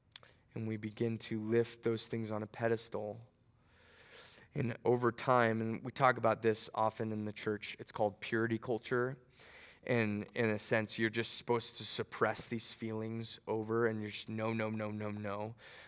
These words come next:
I'm not gonna do that. I'm not gonna do that. I'm not." And what ends up happening is when you suppress it your whole life, and it's good in a way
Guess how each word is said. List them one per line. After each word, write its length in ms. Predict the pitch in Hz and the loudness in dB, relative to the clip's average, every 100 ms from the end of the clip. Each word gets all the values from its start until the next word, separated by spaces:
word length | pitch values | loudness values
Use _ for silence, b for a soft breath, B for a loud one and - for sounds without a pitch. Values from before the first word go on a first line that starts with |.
| B | B
I'm 140 | 113 | 2
not 180 | 110 117 | 2 2
gonna 160 | 117 110 | -2 -2
do 160 | 110 | -2
that. 120 | 107 107 | 0 0
I'm 140 | 113 | 2
not 180 | 110 107 | 0 0
gonna 160 | 110 | -4
do 120 | 107 107 | -4 -2
that. 100 | 107 | -2
I'm 120 | 107 | -2
not." 220 | 110 113 123 | -4 -4 -4
And 100 | 113 | -2
what 160 | 113 | 0
ends 160 | 123 117 | 0 -2
up 80 | - | 0
happening 440 | 123 127 131 113 | 2 2 0 -4
is 100 | 107 | -4
when 100 | 110 | -6
you 60 | 107 | -4
suppress 520 | - - - 131 - | -6 0 2 2 4
it 160 | 110 B B B B | 4 B B B B
your 120 | 135 120 | 4 4
whole 320 | - 139 120 | 8 8 10
life, 520 | 123 120 113 127 - B B - | 10 10 8 2 -6 B B 4
and 100 | 131 | 4
it's 160 | 120 | 4
good 560 | - 139 156 123 123 135 - _ _ | 2 12 12 12 8 2 -12 _ _
in 120 | 135 127 | 2 4
a 40 | |
way 520 | 107 127 123 113 151 | 8 10 10 8 0